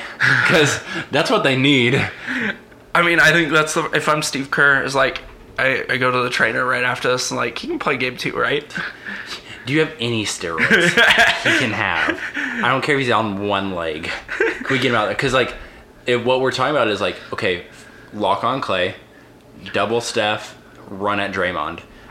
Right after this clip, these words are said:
Speaker 1: All right, there's four defenders, and that leaves Kevon Looney and some other wing out there, Iggy or Sean Livingston or someone like that. Okay, you kinda take that if you're Toronto. Say, "Someone make a play.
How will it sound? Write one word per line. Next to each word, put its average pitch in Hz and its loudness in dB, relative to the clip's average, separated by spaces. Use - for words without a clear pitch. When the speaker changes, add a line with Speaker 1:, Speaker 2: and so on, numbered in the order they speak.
Speaker 1:
All 110 -2
right, 117 2
there's 113 2
four 120 -2
defenders, 127 0
and 101 0
that 101 0
leaves 104 -2
Kevon 113 2
Looney 123 0
and 101 0
some 123 0
other 117 2
wing 107 -2
out - -8
there, - -12
Iggy 101 0
or 85 -2
Sean 95 -4
Livingston 92 -6
or 82 -6
someone 95 -4
like 95 -2
that. 95 -4
Okay, 131 0
you 101 -6
kinda 147 -2
take 127 -2
that 92 0
if 87 -6
you're 92 -6
Toronto. 90 -6
Say, 95 2
"Someone 120 0
make 113 2
a 107 -10
play. 95 -2